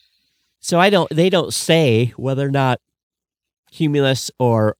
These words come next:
iHeart were using this for their podcast. You would assume they were.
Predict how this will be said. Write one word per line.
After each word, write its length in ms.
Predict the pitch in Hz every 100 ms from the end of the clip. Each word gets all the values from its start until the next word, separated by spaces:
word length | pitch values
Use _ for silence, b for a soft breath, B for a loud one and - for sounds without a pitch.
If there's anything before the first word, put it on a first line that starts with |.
| 127
iHeart 380 | 135 120 113 -
were 80 | 123
using 300 | 120 117 113
this 160 | 117
for 140 | - 113
their 140 | 90
podcast. 720 | - 135 143 - 95 82 87
You 80 | 117
would 140 | 117 101
assume 400 | - 165 151 107
they 160 | 90
were. 520 | 87 120 120 73 104